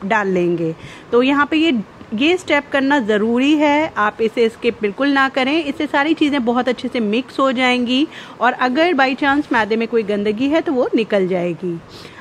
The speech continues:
अब घी के साथ मैदे को बहुत अच्छे से हमें,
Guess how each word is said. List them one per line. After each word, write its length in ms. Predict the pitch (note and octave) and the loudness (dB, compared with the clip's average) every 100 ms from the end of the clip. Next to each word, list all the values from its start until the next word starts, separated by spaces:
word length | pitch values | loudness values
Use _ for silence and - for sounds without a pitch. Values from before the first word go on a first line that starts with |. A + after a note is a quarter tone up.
| - | -2
अब 180 | C#4+ A3+ | -2 0
घी 280 | - E4+ F#4+ | 4 4 4
के 180 | G4+ | 2
साथ 240 | F#4 E4 E4 C4 | 2 2 2 0
मैदे 360 | A#3 G#3+ B3+ | 0 2 2
को 240 | C4 C4+ C4+ | 0 0 0
बहुत 320 | A3 C4+ C#4 | 0 0 0
अच्छे 320 | B3 - C4+ | -2 0 -2
से 200 | B3 C4+ | 0 0
हमें, 380 | B3+ A#3 B3+ | 0 0 2